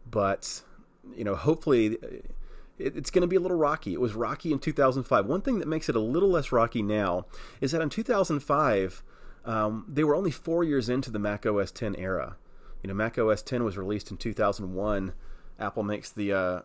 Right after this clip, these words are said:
announcement of the Intel transition in two thousand five. And that may seem like a lot of time because you're talking about really five years,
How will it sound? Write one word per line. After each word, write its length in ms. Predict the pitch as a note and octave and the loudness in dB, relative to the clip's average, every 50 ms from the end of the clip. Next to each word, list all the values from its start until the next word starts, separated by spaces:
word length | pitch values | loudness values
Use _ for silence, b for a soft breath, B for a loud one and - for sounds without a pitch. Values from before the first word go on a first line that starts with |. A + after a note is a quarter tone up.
| _ _ | _ _
announcement 600 | - A2+ G#2 G#2 G#2 A2+ - - G#2+ G2 F#2+ - - | -6 -2 -2 -2 -2 -2 -4 -4 -4 -4 -4 -6 -8
of 100 | G2 F2+ | -10 -6
the 100 | G2 G2 | -4 -4
Intel 300 | G#2 A#2 A2+ - G2 F#2+ | -4 -2 -2 -2 -2 -2
transition 520 | - - G2+ F#2+ F#2+ G2+ F2+ - - G2+ | -2 -4 -6 -6 -6 -6 -8 -8 -8 -10
in 80 | F#2 E2+ | -10 -8
two 140 | - A2 | -10 -6
thousand 380 | - A2 G2 F#2+ F#2+ F#2+ E2+ E2+ | -4 -2 -2 -2 -2 -6 -10 -8
five. 300 | - F#2 G2+ G#2+ G#2 F#2+ | -4 -4 -2 0 0 0
And 80 | G2 A#2+ | -2 -2
that 100 | F3 B3+ | -2 -2
may 120 | C4+ G#3+ | -2 -4
seem 260 | - - - G3+ G#3+ | -2 -4 -4 -2 -2
like 160 | F#3+ C3 - | -2 -2 -2
a 60 | - A2 | 0 0
lot 160 | G#2+ G#2+ G2+ | 0 0 0
of 80 | - | -2
time 240 | - - C#3+ D3+ B2+ | -4 -2 -2 0 0
because 240 | G#2 F#2+ - G2+ G#2+ | -2 -4 -4 -6 -6
you're 60 | G#2 | -6
talking 300 | - - D#3 F#3+ - D#3 | -4 -4 -4 -2 -2 0
about 360 | A#2+ A2 G#2+ G2 F#2+ - B B B B B B B B | 2 4 4 4 2 0 B B B B B B B B
really 180 | D3 F3+ G3 | -4 -2 -2
five 400 | - - - B2 A#2+ C3 B2+ G#2 | -4 -4 -4 -4 -2 -2 -2 -2
years, 540 | G#2 A#2 C3+ B2+ F#2+ D2+ D#2 - - - - | 0 0 2 2 2 0 -2 -4 -6 -8 -10